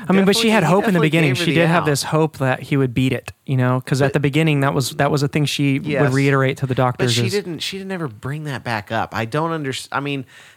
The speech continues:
Speaker 2: i-, that little piece of it felt like a, um, a, it was an unjustified moment 'cause they didn't do anything with it past, like, she did have that blind,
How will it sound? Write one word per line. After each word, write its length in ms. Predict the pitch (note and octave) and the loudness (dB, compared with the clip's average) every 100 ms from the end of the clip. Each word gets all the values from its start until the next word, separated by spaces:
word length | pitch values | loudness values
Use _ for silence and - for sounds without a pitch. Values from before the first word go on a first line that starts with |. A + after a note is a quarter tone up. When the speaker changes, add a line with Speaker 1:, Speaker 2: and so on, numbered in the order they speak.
| - | -14
Speaker 2:
i-, 400 | A2 A#2+ B2+ C3 - B2+ | -12 -8 -4 -4 -6 -4
that 400 | C3+ D#3 C3+ - G#2 | 0 0 -2 -6 -12
little 320 | B2+ C3 B2+ | -4 -2 -2
piece 360 | G2 B2+ A#2 A2+ | -6 -10 -8 -8
of 140 | G2 | -8
it 120 | G2 | -10
felt 260 | - A#2 G2 | -6 -4 -2
like 220 | G#2 G2+ | -4 -6
a, 680 | G2+ F#2 F2+ - F#2+ F#2 F2+ | -6 -6 -8 -10 -10 -10 -10
um, 260 | E2+ F2+ - | -12 -16 -18
a, 260 | - F#2 F2 _ _ _ _ _ _ | -14 -12 -12 _ _ _ _ _ _
it 520 | - F2 G2+ F#2 G2 A#2+ | -16 -10 -8 -8 -8 -6
was 180 | B2 | -6
an 100 | A#2 | -4
unjustified 640 | B2 C3+ B2 A#2 A2 G#2 G2 | -4 -2 -4 -4 -4 -4 -4
moment 280 | C#3+ E3+ - | -6 -6 -8
'cause 80 | G#2 | -8
they 80 | |
didn't 220 | A#2 C3+ A#2+ | -6 -6 -6
do 140 | B2+ | -6
anything 320 | B2+ G#2 A#2 | -6 -8 -8
with 180 | B2 C3+ | -6 -6
it 120 | A#2 | -8
past, 480 | - A#2+ B2 B2 - - - - | -8 -4 -2 -4 -8 -20 -20 -6
like, 180 | C3+ B2+ | -6 -4
she 200 | - C#3 | -6 -6
did 220 | C3 C#3 | -4 -2
have 220 | C3 B2 | -2 -4
that 240 | A#2 G2 G#2 | -4 -4 -6
blind, 680 | A#2 A2 A2+ A2+ A2+ G#2 | -4 -2 0 -2 -4 -8